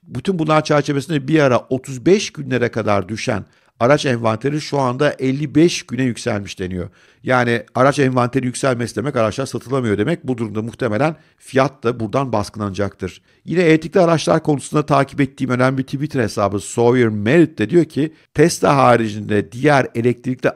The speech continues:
araçlarda çok ciddi envanter birikmeleri var. Şu anda doksan iki güne gelmiş durumda diyor. Bu geçen yıla göre yüzde üç yüz ellilik artış.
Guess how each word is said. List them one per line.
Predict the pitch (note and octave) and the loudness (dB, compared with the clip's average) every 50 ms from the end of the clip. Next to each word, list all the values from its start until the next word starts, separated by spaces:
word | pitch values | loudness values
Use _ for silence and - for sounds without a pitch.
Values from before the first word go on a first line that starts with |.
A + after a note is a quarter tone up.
| _ - | _ -2
araçlarda | A#2 A#2 A#2 A#2+ A#2 - - - A#2 A2+ A#2 A2+ A2+ C#3 D3+ D#3+ D#3 - _ _ _ _ _ _ | 0 2 2 2 0 -2 -2 0 2 2 2 2 2 0 0 0 -2 -8 _ _ _ _ _ _
çok | - - E3+ D#3+ - | 0 2 2 2 0
ciddi | - B2+ - - C#3+ | -4 -8 -2 0 2
envanter | B2+ B2 A#2+ B2 B2 B2 A#2+ C#3+ C3 C3 A#2+ | 2 2 2 0 -2 -2 0 0 0 2 2
birikmeleri | A2+ G#2 G#2 - - G#2 G2+ G2+ G2+ A2 | 0 -2 -4 -4 -4 -2 0 0 0 2
var. | C#3 D3+ D#3+ C#3+ | 2 2 2 0
Şu | - - - D3+ | -2 -2 0 0
anda | D3+ D3+ C#3+ C3 C#3+ E3 C3+ F#2 | 0 0 0 -2 -2 -4 0 2
doksan | G#2 B2+ B2+ - - - - D#3 C#3+ | 2 2 2 2 -4 -6 -6 -6 -6
iki | - D3+ - - - - E3+ | -8 -12 -14 -12 -12 -12 -10
güne | D#3 C#3 C3 B2 B2+ B2+ | -8 -4 -2 0 0 0
gelmiş | A#2 A2+ A2 G#2 G#2 G#2 F#2 - - | 0 0 -2 -2 -4 -6 -10 -12 -12
durumda | - F#2 F#2 F#2+ G2+ F#2 | -12 -10 -6 -6 -6 -2
diyor. | F2+ G#2 B2 D3+ E3 - _ _ _ _ _ _ - | 0 2 2 2 2 -2 _ _ _ _ _ _ -6
Bu | B2 C3 | -4 0
geçen | B2+ C3 B2 - C#3+ C#3+ | 0 0 0 0 0 0
yıla | D3 C3+ A#2+ A2+ G#2+ | 2 2 2 2 2
göre | G#2 G#2 G#2+ C3 | 2 2 0 0
yüzde | C#3 A#2+ A#2 A2+ G2+ B2 | 0 -2 -4 -6 -4 -4
üç | A2 C3 B2 - | -4 -4 -6 -4
yüz | A#2 A#2 | -2 0
ellilik | A#2+ A2 A2 B2+ - - | 0 0 -2 -4 0 2
artış. | A2+ A2 G#2+ - - - - - | 2 2 2 0 -4 -8 -8 -10